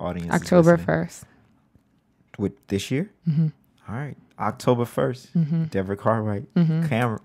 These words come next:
Speaker 2: Now I
Speaker 1: calendar.
Speaker 2: really gotta get on it.
Speaker 1: Where can we get it? Amazon? You just
Speaker 2: Mm.
Speaker 1: gonna get it printed on Amazon?
Speaker 2: No,
Speaker 1: By
Speaker 2: I
Speaker 1: the
Speaker 2: have
Speaker 1: order?
Speaker 2: my shop on my,
Speaker 1: Oh.
Speaker 2: on my
Speaker 1: Oh,
Speaker 2: page.
Speaker 1: you have a shop on your page?
Speaker 2: I have a shop on my
Speaker 1: You didn't
Speaker 2: page.
Speaker 1: c-, this is,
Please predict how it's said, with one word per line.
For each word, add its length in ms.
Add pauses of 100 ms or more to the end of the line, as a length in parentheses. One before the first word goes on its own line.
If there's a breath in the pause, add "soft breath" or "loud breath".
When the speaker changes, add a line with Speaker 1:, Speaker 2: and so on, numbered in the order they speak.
(120)
Speaker 2:
Now 200
I 40
Speaker 1:
calendar. 160
Speaker 2:
really 240
gotta 200
get 120
on 140
it. 160 (180)
Speaker 1:
Where 140
can 160
we 100
get 160
it? 220
Amazon? 580
You 100
just 120
Speaker 2:
Mm. 40
Speaker 1:
gonna 120
get 120
it 120
printed 200
on 120
Amazon? 440
Speaker 2:
No, 260
Speaker 1:
By 40
Speaker 2:
I 140
Speaker 1:
the 60
Speaker 2:
have 80
Speaker 1:
order? 120
Speaker 2:
my 80
shop 640
on 120
my, 80
Speaker 1:
Oh. 240
Speaker 2:
on 140
my 160
Speaker 1:
Oh, 180
Speaker 2:
page. 320
Speaker 1:
you 100
have 120
a 60
shop 400
on 100
your 140
page? 260
Speaker 2:
I 60
have 120
a 80
shop 360
on 100
my 80
Speaker 1:
You 180
didn't 540
Speaker 2:
page. 140
Speaker 1:
c-, 40
this 140
is, 160